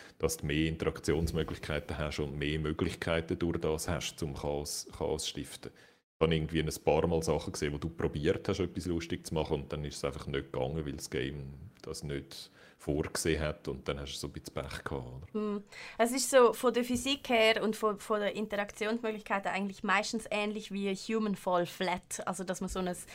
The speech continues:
Speaker 2: Männchen ist, wo so sticky Finger hat und dann kann man sich so ähm, so, so vorwerfen und dann kann man so etwas festheben, so sehr ungeschickt, mit rechts und mit links entweder, und dann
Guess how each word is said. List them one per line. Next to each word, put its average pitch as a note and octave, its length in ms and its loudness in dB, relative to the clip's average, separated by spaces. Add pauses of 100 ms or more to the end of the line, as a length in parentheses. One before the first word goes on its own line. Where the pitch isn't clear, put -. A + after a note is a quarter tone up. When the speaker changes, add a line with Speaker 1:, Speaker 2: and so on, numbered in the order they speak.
(420)
Speaker 2:
Männchen A3 500 6
ist, A#3 240 0
wo G3 60 -4
so F#3+ 200 0
sticky A3+ 600 -4
Finger A3+ 440 2
hat G#3+ 280 2
und F#3+ 140 -4
dann G3 80 0
kann G3 180 2
man F#3+ 100 0
sich G3 180 -4
so F3 260 0 (460)
ähm, D#3+ 520 0
so, - 220 -4 (480)
so - 320 0
vorwerfen A3 760 6
und G3 200 2
dann F#3 180 4
kann G3 160 0
man G3 80 0
so F#3 100 2
etwas - 240 -2
festheben, D#3 640 0
so D#3 200 -6
sehr F3 280 -4
ungeschickt, E3 600 -6
mit F3+ 180 -2
rechts F3+ 260 -2
und F3+ 100 -4
mit F3+ 140 -8
links F#3 280 0 (460)
entweder, G3 540 2
und F#3 180 -2
dann F3+ 240 4